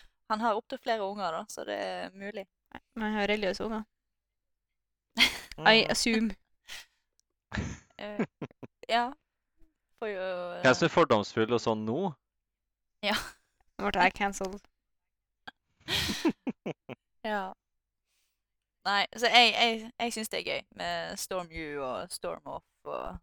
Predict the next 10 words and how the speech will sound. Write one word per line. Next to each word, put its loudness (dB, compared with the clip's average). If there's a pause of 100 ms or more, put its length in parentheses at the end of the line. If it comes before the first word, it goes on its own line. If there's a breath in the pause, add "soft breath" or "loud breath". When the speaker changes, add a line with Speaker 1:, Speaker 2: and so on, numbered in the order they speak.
(140)
Speaker 3:
Jeg 4
synes 2
de 8
er 0
kjempebra. 0 (140)
Det 2
er 0
jo, 0 (100)
Speaker 1:
Ja. -2
Speaker 3:
eh, -8